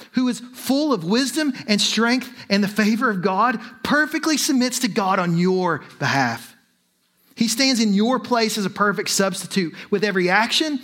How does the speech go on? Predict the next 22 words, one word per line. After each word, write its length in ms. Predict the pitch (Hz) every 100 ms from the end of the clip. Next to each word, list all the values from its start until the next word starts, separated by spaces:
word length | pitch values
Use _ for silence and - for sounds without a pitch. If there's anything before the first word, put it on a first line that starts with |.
| - 196
and 100 | 170
every 180 | 165
thought 540 | - - 226 277 285 - - -
and 120 | 185
every 320 | 196 202 208
heart 380 | 208 - 254 254
motivation 540 | 185 175 156 165 - 170
perfectly 680 | - 220 226 226 226 226 208 - - -
calibrated 920 | - 185 190 180 135 131 117 110 - - _ -
to 120 | -
honor 640 | - 151 156 160 160 151 - _ _ -
and 140 | 131
love 260 | 127 131 120
God 300 | 123 101 107
so 160 | -
that 240 | 123 131 123
when 200 | 139 135
you 300 | 131 175 175
don't 360 | 135 131 127
perfectly 540 | - 131 120 110 - 107
submit, 560 | - 104 104 110 - _ _ _ _ _ _ _ _ _ _ _ _
his 380 | 170 175 165